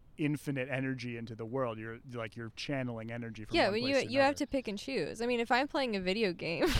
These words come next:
Speaker 2: <laughs>
Speaker 1: <laughs>
Speaker 2: wow, this is, like, the nerdiest conversation we've ever had.
Speaker 1: It's true.
Speaker 2: This is, this is my true form.
Speaker 1: <laughs>
Speaker 2: Um, <laughs> if I'm playing a video game, like,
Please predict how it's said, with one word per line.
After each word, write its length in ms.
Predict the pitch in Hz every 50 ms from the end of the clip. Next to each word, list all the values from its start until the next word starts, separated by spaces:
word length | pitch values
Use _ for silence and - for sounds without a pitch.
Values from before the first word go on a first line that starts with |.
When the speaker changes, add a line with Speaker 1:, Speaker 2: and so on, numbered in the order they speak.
| - - - -
Speaker 2:
<laughs> 0 |
Speaker 1:
<laughs> 960 | 294 - - 143 127 107 - - - - - - - - - - - - -
Speaker 2:
wow, 180 | - 208 220 226
this 200 | 226 269 277 -
is, 100 | 427 -
like, 160 | 381 359 277
the 80 | - 262
nerdiest 400 | 254 240 240 233 233 233 233 -
conversation 540 | 294 240 220 220 220 214 208 202 - 220 202
we've 100 | 196 196
ever 180 | 190 185 185
had. 240 | 190 190 180 185 170
Speaker 1:
It's 100 | 175 208
true. 100 | 220 269
Speaker 2:
This 180 | 285 254 - 240
is, 120 | 311 277
this 160 | - 285 285 294
is 100 | 269 294
my 140 | 277 254
true 260 | 240 - - 254 226 226
form. 340 | - 233 214 202 175 - - -
Speaker 1:
<laughs> 380 | - 190 165 - 247 - -
Speaker 2:
Um, 420 | 226 254 254 247 233 220 226 247 -
<laughs> 1000 | - - - - - - 160 160 - - - - - - - - - - - -
if 100 | 233 247
I'm 140 | 294 330 392
playing 200 | 403 392 370 339
a 40 | 233
video 260 | 220 233 277 262 240
game, 300 | 196 220 208 202 196 190
like, 460 | 185 175 170 160 - - - - -